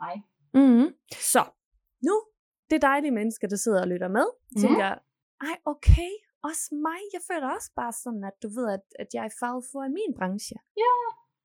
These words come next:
Speaker 2: Hvilke tips og tricks vil du
Speaker 1: Uh.
Speaker 2: give til det dejlige menneske?
Speaker 1: Mm, jamen, øh, vi kan sætte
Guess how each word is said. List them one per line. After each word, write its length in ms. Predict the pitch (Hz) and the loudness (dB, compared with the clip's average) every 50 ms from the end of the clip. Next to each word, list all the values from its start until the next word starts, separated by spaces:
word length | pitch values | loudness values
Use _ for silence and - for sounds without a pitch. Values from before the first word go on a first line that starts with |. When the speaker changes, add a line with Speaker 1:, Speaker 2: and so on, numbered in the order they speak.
| _ _ _ _ | _ _ _ _
Speaker 2:
Hvilke 240 | - 359 370 - 320 - | -4 -2 -2 -2 -6 -2
tips 200 | - 381 - - | -4 -4 -2 -2
og 60 | 254 247 | -6 -4
tricks 340 | - - 330 427 - - - - _ _ _ _ _ _ _ _ _ _ _ _ | -2 -4 -4 -4 -6 -14 -18 -18 _ _ _ _ _ _ _ _ _ _ _ _
vil 120 | - 226 262 | 2 6 10
du 80 | 320 | 10
Speaker 1:
Uh. 60 | 381 330 | 10 10
Speaker 2:
give 180 | 190 170 - - _ _ _ _ _ _ _ | 8 6 2 -6 _ _ _ _ _ _ _
til 120 | - 233 - | -6 -2 -2
det 120 | 226 190 | 2 4
dejlige 360 | 214 196 214 247 285 311 302 240 196 | 4 4 4 2 2 2 0 0 0
menneske? 340 | 175 170 170 - - - 190 - - - _ _ _ _ _ _ _ _ | 0 -2 -4 -8 -10 -14 -16 -18 -18 -20 _ _ _ _ _ _ _ _
Speaker 1:
Mm, 720 | 294 277 254 247 240 233 233 226 226 226 220 220 226 226 220 214 208 - - _ _ _ _ | 4 6 6 6 6 6 8 8 8 8 8 8 8 8 6 6 2 -4 -14 _ _ _ _
jamen, 480 | 220 233 190 196 202 202 196 202 208 208 208 208 | 6 6 6 6 4 2 0 -2 -2 -2 -2 -4
øh, 360 | 202 202 - - - _ _ - | -6 -8 -12 -16 -20 _ _ -2
vi 80 | 220 | -2
kan 240 | 214 - 226 208 208 202 - | -2 -2 -6 -6 -6 2 2
sætte 200 | 226 208 214 | 2 2 2